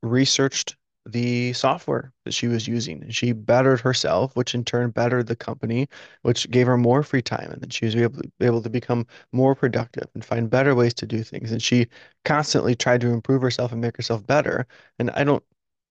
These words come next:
I, I can't put words in her mouth, but I don't think that was for her employer. I think that was for herself. She did those things to make herself better. Uh, and her,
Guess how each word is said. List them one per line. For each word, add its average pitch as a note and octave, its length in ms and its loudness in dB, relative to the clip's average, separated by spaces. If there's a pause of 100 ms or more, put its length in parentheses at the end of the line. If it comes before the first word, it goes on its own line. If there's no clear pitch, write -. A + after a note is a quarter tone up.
(180)
I, B2+ 220 0
I - 80 -2
can't - 260 -8
put - 160 -2
words A2 220 0
in - 80 -6
her A2 80 -2
mouth, B2 340 2
but A2+ 160 0 (480)
I C3 160 6
don't C3+ 180 2
think A#2+ 220 -2
that - 160 -2
was A#2+ 140 -2
for A#2 180 0
her A#2+ 160 -2
employer. A#2 400 -4 (320)
I A#2+ 60 -4
think B2+ 160 -4
that A#2 100 -2
was B2 120 -2
for - 180 -2
herself. B2 500 -2
She - 160 -8
did B2 160 -2
those B2 180 -4
things B2 200 -4
to - 100 -6
make A#2+ 220 -2
herself C3 500 -4
better. - 380 -6 (440)
Uh, A2+ 200 -4 (100)
and A2+ 220 -4
her, A#2+ 200 0